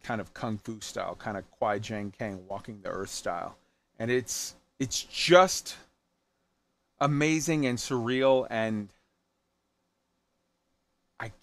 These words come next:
I, it's hard to even try to put into words. But look, here's the deal. Netflix is gonna have the show. Check it out. I highly recommend you check out the graphic novels by Neil Gaiman. They are amazing. There's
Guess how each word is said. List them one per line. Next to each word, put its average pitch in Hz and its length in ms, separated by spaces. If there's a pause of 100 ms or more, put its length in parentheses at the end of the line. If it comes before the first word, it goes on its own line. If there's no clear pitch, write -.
(160)
I, 117 160 (200)
it's 123 200
hard 143 340
to 127 40
even 117 300
try 110 220
to 101 80
put 107 260
into 98 220
words. 92 360
But 120 200 (460)
look, 175 280
here's 185 220
the 139 100
deal. 104 400
Netflix 190 420
is 147 100
gonna 135 180
have 127 200
the 120 80
show. 165 420 (260)
Check - 260
it 127 100
out. 143 280 (340)
I 135 240 (320)
highly 190 600
recommend 113 520
you 110 60
check 123 240
out 107 140
the 110 60
graphic 110 400
novels 113 440
by 101 260
Neil 104 220
Gaiman. 117 500
They 95 180
are 98 300
amazing. 107 1120
There's 95 240